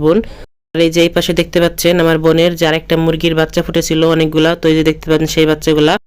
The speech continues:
সবাই মাশাআল্লাহ বলবেন বাচ্চাগুলোর জন্য, সবগুলো সুন্দর করে বড় হয়ে যাইতেছে। এখানে বারোটা বাচ্চার মধ্যে একটা বাচ্চা ছোটবেলায় মারা গিয়েছিল, এখন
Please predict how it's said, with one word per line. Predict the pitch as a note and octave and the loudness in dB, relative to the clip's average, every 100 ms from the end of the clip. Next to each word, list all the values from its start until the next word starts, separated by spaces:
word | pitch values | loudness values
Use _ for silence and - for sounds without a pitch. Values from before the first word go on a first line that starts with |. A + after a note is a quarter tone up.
| _ _ - - | _ _ -10 0
সবাই | D#3 D#3 | 2 2
মাশাআল্লাহ | D#3+ E3+ E3 D#3+ | 0 0 2 2
বলবেন | D#3+ E3 D#3+ | 2 2 0
বাচ্চাগুলোর | D#3+ F3 D#3+ D#3 | -2 -2 0 2
জন্য, | D#3 D#3+ F#3 F3+ | 0 0 -2 -4
সবগুলো | E3+ D#3+ E3 D#3+ | -6 -4 -4 -2
সুন্দর | E3 E3 D#3+ | 0 0 2
করে | D#3+ D#3+ | 2 2
বড় | E3 | 2
হয়ে | D#3+ D#3 | 2 2
যাইতেছে। | D#3 D#3+ D#3+ F3+ A3+ _ _ - - D3 | 0 0 -2 0 -2 _ _ -20 -6 -2
এখানে | D#3 E3 D#3+ | 0 0 0
বারোটা | D#3 E3 E3 E3 | 0 -2 -2 -2
বাচ্চার | D#3+ E3+ E3+ | -2 -2 0
মধ্যে | D#3 D#3+ | 0 -2
একটা | D#3+ - | -2 -2
বাচ্চা | D#3+ D#3+ E3 D#3 - | -2 0 -2 -2 -8
ছোটবেলায় | D#3 E3 E3 D#3+ D#3+ | -4 0 2 2 0
মারা | D#3+ E3 | 0 0
গিয়েছিল, | E3+ E3 D#3+ F3+ A#3 - _ - - | 0 0 2 2 0 -4 _ -14 -6
এখন | D3+ | -2